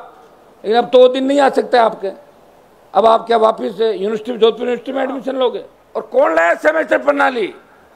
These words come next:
अगर नरेंद्र मोदी लाए तो आप मोदी की सरकार हो क्या, कि कहीं वसुंधरा से पीछे नहीं रह जाए? उसने तो फर्जी मार्कशीटों का कारोबार बढ़ाया गहलोत जी ने,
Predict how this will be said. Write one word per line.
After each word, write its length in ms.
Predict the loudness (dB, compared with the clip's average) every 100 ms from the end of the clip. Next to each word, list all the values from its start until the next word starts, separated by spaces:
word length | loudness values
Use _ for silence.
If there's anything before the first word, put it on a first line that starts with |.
| -2
अगर 160 | 0
नरेंद्र 340 | 2 2 2 2
मोदी 280 | 2 2 2
लाए 360 | 4 4 4 0 -12 -20 -20 _ _ _ _ _
तो 40 | 2
आप 100 | 2
मोदी 260 | 2 0
की 80 | 0
सरकार 340 | 0 0 2 0
हो 100 | -2
क्या, 220 | -8 -16 -20 _ _ -16
कि 100 | -6
कहीं 160 | 0 0
वसुंधरा 460 | 0 0 2 2
से 120 | 2
पीछे 320 | -2 -6 -4 -2
नहीं 160 | 0
रह 80 | 0
जाए? 320 | 2 0 -2 -8 -20 _ _ _ -6
उसने 240 | 2 2
तो 100 | 2
फर्जी 340 | 0 -4 -2
मार्कशीटों 460 | 0 0 -2 -2 0
का 60 | 0
कारोबार 460 | 0 0 2 2
बढ़ाया 340 | 2 2 4 2 -2 -18 _ _ 0
गहलोत 340 | 4 6 4
जी 80 | 2
ने, 180 | -4 -6